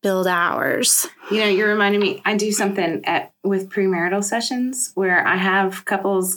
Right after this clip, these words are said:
Speaker 2: gather five things they want to bring to their marriage and five things they'd probably not want to bring
Speaker 1: Mm.
Speaker 2: to their marriage from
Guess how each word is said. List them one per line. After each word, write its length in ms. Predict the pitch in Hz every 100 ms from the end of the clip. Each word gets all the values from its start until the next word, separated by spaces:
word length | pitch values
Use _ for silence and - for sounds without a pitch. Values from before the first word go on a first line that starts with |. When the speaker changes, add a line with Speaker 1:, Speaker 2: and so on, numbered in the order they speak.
| -
Speaker 2:
gather 520 | 160 139 175 175 170
five 520 | - - 147 170 190
things 320 | 190 214 214
they 140 | 185 170
want 460 | 151 165 190 196
to 80 | -
bring 240 | 190 165 165
to 120 | 165
their 140 | 165
marriage 680 | 156 143 143 151 165 - - _ _ - _ -
and 160 | 170
five 320 | 175 175 180
things 500 | - 180 170 160 -
they'd 220 | - 165 156
probably 520 | 165 165 170 160 196 _
not 340 | 170 160 160 -
want 220 | 190 196
to 80 | 190
bring 200 | 208 214
Speaker 1:
Mm. 380 | 220 220 208 202
Speaker 2:
to 80 |
their 100 | 220
marriage 460 | 220 220 240 226 -
from 400 | - 190 190 190